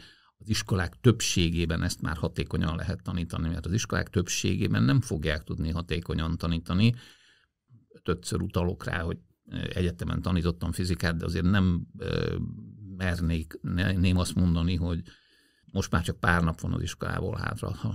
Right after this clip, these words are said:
minden igaz, vagy nem sokára vége lesz, mindegy, június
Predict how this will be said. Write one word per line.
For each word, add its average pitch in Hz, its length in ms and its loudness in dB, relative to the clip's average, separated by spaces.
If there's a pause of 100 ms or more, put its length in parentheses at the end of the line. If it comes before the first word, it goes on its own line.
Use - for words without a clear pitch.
minden - 280 -4
igaz, 101 300 0
vagy 85 140 -6 (680)
nem 90 140 -14
sokára - 400 -6
vége 101 240 -2
lesz, 120 220 2
mindegy, 95 440 0
június 92 680 -4